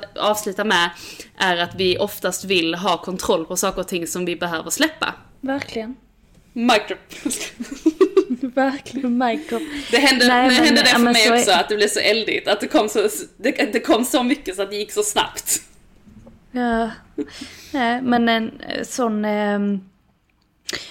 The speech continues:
Speaker 2: ja, men alltså det handlar ju, eller så här, jag bara reflekterar lite över det du säger, att det handlar ju mycket om,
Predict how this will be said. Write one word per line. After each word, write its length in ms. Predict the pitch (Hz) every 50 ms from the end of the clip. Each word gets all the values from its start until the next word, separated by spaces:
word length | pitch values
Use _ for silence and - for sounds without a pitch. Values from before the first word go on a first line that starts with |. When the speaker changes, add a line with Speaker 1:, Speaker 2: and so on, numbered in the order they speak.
| - - - - _ _ -
Speaker 2:
ja, 100 | - 226
men 200 | 226 226 226 226
alltså 280 | - 220 214 - 233
det 120 | 208 226 226
handlar 340 | 220 226 220 220 220 208 214
ju, 60 | 220
eller 320 | 220 226 220 220 214 214 214
så 160 | 208 - 233
här, 140 | 214 208 202
jag 220 | 208 220 226 220
bara 140 | 208 214 208
reflekterar 500 | 208 208 202 - 220 202 - - 220 214
lite 220 | 208 214 208 -
över 140 | 214 208 214
det 160 | 202 214 214
du 100 | 208 202
säger, 440 | 202 - - 233 214 190 - - -
att 220 | - 220 208 - -
det 100 | 220 208
handlar 320 | 202 220 214 202 196 196
ju 80 | 196 196
mycket 260 | 208 214 208 - -
om, 280 | 220 208 202 202 196